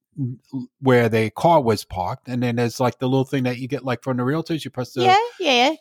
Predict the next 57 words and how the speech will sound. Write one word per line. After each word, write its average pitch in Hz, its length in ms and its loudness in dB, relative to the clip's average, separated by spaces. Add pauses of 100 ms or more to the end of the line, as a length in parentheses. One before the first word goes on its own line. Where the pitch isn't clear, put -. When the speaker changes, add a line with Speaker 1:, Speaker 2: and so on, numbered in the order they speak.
(120)
Speaker 1:
So 160 140 2
Speaker 2:
A 156 60 6
Speaker 1:
when 165 80 4
you 175 100 8
get, 185 120 0
Speaker 2:
lockbox 233 240 4
Speaker 1:
he 170 80 4
Speaker 2:
thing. 254 100 2
Speaker 1:
says, 175 200 2
"Yeah." 160 180 4
So 156 220 0
when 165 140 0
you 202 60 -2
get 240 180 0
there, 175 200 4
call 180 260 4
me. 165 300 2 (540)
And 139 440 2
because 147 340 2
he 156 100 4
didn't 160 220 2
have, 143 540 2 (140)
um, 123 720 4 (440)
uh, 117 320 0
some 127 300 0
idea 117 400 4
or 117 60 4
something. 117 220 -2
So 123 160 2
he 120 60 4
says, 131 240 -2
"Yeah, 139 120 4
we'll 120 180 2
just 123 240 -2
do 127 140 4
it 113 100 -2
when 117 120 0
you 113 60 -2
get 135 200 -2
there." 101 240 -2 (400)
And 156 100 0
of 143 60 0
course, 180 200 2
I 147 40 2
get 135 180 -2
there 120 140 -2
and 101 100 -2
it's - 140 -6
cold, 131 680 4
it's 117 220 -6
wet, 117 400 2
it's - 220 -6
raining. 120 280 2 (280)
He's 139 260 0
not 147 220 4
in 131 140 2
the, 120 340 0